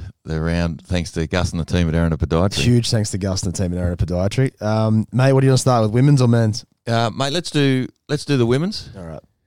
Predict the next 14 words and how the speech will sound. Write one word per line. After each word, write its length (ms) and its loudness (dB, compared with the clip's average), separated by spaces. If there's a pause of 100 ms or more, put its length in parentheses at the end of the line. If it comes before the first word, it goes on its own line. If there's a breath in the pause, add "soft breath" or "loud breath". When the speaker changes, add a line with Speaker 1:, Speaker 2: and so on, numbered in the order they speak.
(720)
Speaker 2:
Uh, 560 -2 (1000)
Terrigal 400 4
get 140 0
the 80 -2
win 180 4
over 140 0
Oranbong, 460 2
twenty-eight 340 2
nil. 260 0
Speaker 1:
Yeah, 240 -4
look, 160 -6
real 160 2
disappointing 580 -2
here. 200 -2